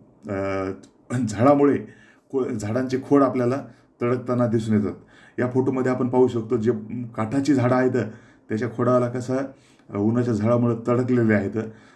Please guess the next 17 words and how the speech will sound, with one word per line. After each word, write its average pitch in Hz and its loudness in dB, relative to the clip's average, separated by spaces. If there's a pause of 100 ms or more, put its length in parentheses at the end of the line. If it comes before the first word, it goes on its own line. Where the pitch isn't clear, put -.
(140)
तर, 120 0
अ, 123 0
हे 143 2
तडकू 139 4
नये 139 4
म्हणून 139 0 (300)
आपण 135 -2
बोर्डो 123 4
पेस्ट, 139 0
अ, 127 -6
आपल्या 113 -2
झाडांना 120 0 (440)
पावसाळ्याच्या 123 -2
अगोदर 139 2 (280)
आणि 104 -2
पावसाळ्याच्या 120 -2
नंतर, 127 2